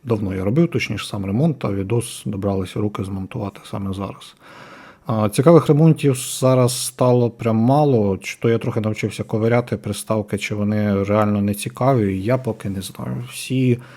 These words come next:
зазвичай за годинку роблю, тобто, ну, там взагалі дрібізок по поломкам, навіть якщо нарізати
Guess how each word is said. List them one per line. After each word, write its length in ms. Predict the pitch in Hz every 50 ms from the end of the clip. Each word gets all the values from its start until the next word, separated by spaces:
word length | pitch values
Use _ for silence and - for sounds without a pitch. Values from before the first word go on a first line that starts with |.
| - - - _ _ _ _ -
зазвичай 420 | 110 113 113 117 123 113 - 135
за 120 | 117 113 104
годинку 360 | 117 117 117 110 - - 117
роблю, 320 | 143 170 147 123 107 101 -
тобто, 380 | - - - - - 110 104 98 101 117 127 -
ну, 80 | - 143
там 220 | - 113 101 95
взагалі 300 | 95 101 110 117 123 110
дрібізок 480 | 95 113 107 123 139 117 101 104 - -
по 100 | - -
поломкам, 600 | - - 101 101 98 95 95 - - 98 98 98
навіть 280 | 98 107 107 101 101 113
якщо 240 | 107 - - 110
нарізати 800 | 104 104 104 107 104 98 101 101 - - 107 92 92 95 98 127